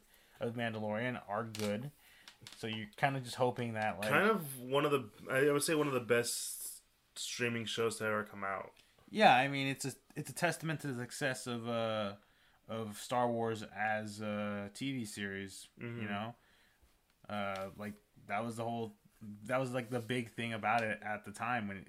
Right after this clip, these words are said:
Speaker 1: was, when it was first coming out. It's like, "Holy crap," you know? This is a Star Wars T V show that has, like, a budget, like,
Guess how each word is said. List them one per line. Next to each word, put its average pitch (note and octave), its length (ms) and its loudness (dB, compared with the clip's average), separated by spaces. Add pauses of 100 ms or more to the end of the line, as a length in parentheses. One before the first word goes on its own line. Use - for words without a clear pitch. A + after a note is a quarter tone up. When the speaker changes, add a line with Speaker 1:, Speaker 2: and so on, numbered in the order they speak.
(120)
Speaker 1:
was, G#2 260 -6 (300)
when G#2 100 -10
it G#2+ 40 -6
was G#2 100 -8
first G#2 220 -8
coming G#2+ 180 -6
out. A2+ 180 0
It's G#2 80 -12
like, G#2 240 -6 (440)
"Holy G#2+ 360 -4
crap," C3+ 440 2
you G#2+ 120 -4
know? A2 340 -2
This G#2+ 200 -6
is A2 140 -8
a A2+ 80 -6 (500)
Star B2+ 200 2
Wars B2 180 4
T C3 140 -2
V D3 140 2
show A#2 300 0
that A2+ 300 2 (140)
has, A#2 380 0 (400)
like, G#2 200 -10 (180)
a A#2 80 -8
budget, C#3+ 480 4 (920)
like, G#2+ 360 -4